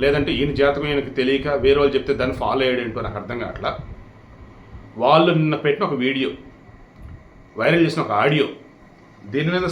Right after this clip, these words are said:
సాక్షి ఛానల్ నడిపినటువంటి విధానం, వాళ్ళు చేసిన హడావుడి, అబ్బా, ఇవన్నీ కలగలిపి ఆయన టీవీ ఫైవ్ మూర్తి ఏకంగా వెళ్ళి పోలీస్ స్టేషన్లో, "అయ్యా, నిన్న నా మీద వాళ్ళు ఇదిగో ఈ రకంగా అలిగేషన్స్ చేస్తున్నారు,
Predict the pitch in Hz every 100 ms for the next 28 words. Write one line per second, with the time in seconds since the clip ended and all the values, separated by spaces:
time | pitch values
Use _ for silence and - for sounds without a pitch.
0 | 147 139 160 165 160 147 147 139 135 135
1 | 135 113 110 147 151 - - - - -
2 | - - - - - - 135 131 147 156
3 | 117 113 165 170 165 - - - - -
4 | - - 117 104 110 104 101 123 143 123
5 | 107 175 185 117 139 147 165 165 117 139
6 | 156 - - - - - 104 117 101 123
7 | 165 165 151 143 131 135 135 139 135 117
8 | 117 160 - 127 131 - 110 110 95 165
9 | - - - 87 113 180 - - - -
10 | - - - - - - - - 135 165
11 | 170 151 143 151 185 151 139 156 175 131
12 | 113 - 120 160 160 160 131 107 110 90